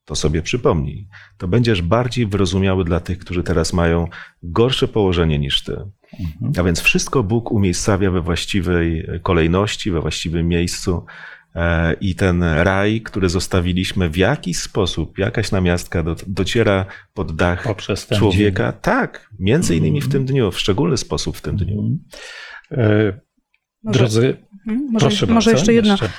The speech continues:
Speaker 3: Czyli
Speaker 2: Mhm.
Speaker 3: to jest taki znak stworzenia, pamiątka stworzenia i pamiątka odkupienia.
Speaker 2: Tak, właśnie.
Speaker 3: Tak,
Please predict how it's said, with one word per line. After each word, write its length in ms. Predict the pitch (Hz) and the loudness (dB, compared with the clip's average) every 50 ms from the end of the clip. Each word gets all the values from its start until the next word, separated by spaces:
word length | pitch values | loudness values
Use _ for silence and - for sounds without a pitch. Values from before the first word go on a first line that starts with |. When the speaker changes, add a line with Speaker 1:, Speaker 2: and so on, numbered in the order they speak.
| - - - | -12 -4 2
Speaker 3:
Czyli 160 | - 214 220 | 4 4 4
Speaker 2:
Mhm. 100 | 208 - | 4 4
Speaker 3:
to 60 | 185 | 4
jest 160 | 220 214 - - | 4 4 4 2
taki 220 | 233 - - 214 | 0 2 2 0
znak 320 | 185 - 226 226 220 - | 2 4 4 4 4 2
stworzenia, 680 | - - - 220 202 - 202 190 185 185 190 202 208 208 208 _ | -4 -4 0 0 2 4 4 4 4 4 4 2 2 0 -2 _
pamiątka 460 | - 220 214 220 220 214 - - 220 196 | 0 2 4 4 4 4 2 0 -4 -4
stworzenia 680 | - - - 202 196 - 196 190 185 185 196 220 226 - | -4 -4 -4 -2 0 2 2 4 4 4 2 2 0 -2
i 100 | - 220 | -6 -4
pamiątka 480 | - - 202 202 202 202 - - - 202 | 0 2 4 4 4 2 2 2 2 0
odkupienia. 600 | 190 - - 202 190 - 214 202 185 180 170 180 - _ _ _ _ - - - - | 0 0 -2 -4 -2 2 2 4 4 4 0 0 -4 _ _ _ _ -20 -20 -12 -8
Speaker 2:
Tak, 240 | - - - - - _ - | -6 -6 -6 -8 -12 _ -20
właśnie. 320 | - 101 - - - 208 | -18 -18 -14 -8 -4 -4
Speaker 3:
Tak, 100 | 196 | -4